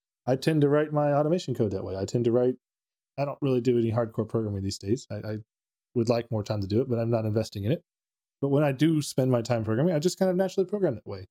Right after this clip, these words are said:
uh, without even thinking about it, 'cause it's so built in. It's immediately obvious that, of course, things are going to succeed when you write according to this Unix philosophy, or you try and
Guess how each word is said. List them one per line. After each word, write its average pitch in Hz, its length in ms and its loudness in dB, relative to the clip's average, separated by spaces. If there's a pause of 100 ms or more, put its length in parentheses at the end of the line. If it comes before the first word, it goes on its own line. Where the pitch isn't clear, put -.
(160)
uh, 123 160 0
without 143 220 2
even 143 180 0
thinking 143 240 -2
about 95 180 -2
it, 95 160 -6
'cause 135 140 0
it's 135 140 -4
so 202 340 -2 (100)
built 170 260 0
in. 127 240 2 (640)
It's - 340 -4 (680)
immediately 226 360 2
obvious 175 360 2
that, 139 100 2
of 147 80 -4
course, - 380 0
things 147 260 2
are 131 40 0
going 131 140 4
to 120 60 2
succeed 110 440 0
when 107 140 0
you 101 280 2 (680)
write 113 500 0
according 120 580 4
to 110 400 4
this 104 360 -2
Unix 107 200 0
philosophy, 95 420 -6
or 95 80 -4
you 104 180 0
try 123 260 2
and 107 180 0